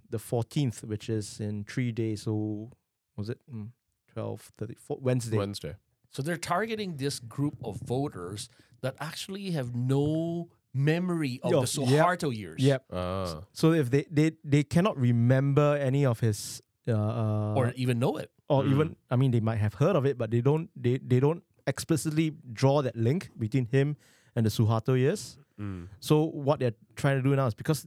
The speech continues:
Speaker 1: they don't have that baggage, they're trying to now make it, make him look really friendly, really approachable.
Speaker 2: Mm.
Speaker 1: And so they've decided to use generative A I to create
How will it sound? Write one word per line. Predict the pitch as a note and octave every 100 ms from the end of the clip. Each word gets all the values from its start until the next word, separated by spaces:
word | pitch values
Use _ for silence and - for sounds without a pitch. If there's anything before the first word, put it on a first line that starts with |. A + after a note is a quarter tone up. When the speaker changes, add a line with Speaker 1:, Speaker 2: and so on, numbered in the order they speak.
| C#3
Speaker 1:
they | A#2+
don't | C#3
have | C#3+ C3
that | A2 A#2
baggage, | A#2+ A#2+ C#3 -
they're | G#2
trying | - B2
to | G#2+
now | G#2 A2+ A#2 A#2
make | B2 A#2
it, | C3 - -
make | B2+ C3+
him | B2
look | A#2+ A#2 _
really | B2 A2 A2
friendly, | - A2 G#2 G#2 G#2+ G#2 G#2+ A2+
really | A2 A2 A2+
approachable. | - G#2+ G2+ G#2+ G#2 G#2
Speaker 2:
Mm. | F#2 - _ - _ -
Speaker 1:
And | C3
so | F#3
they've | D#3+ C#3+ - -
decided | B2+ - D3+ E3+ F3
to | A#2+
use | A2+ A2 C#3+ B2+
generative | A#2 A2 A2 G#2+ C3
A | C3 A2+
I | G#2+ A2+ -
to | G#2 G2+ G#2+ - - _ _ _ _ _ _ _ _ _ _ _ -
create | D3+ D3 E3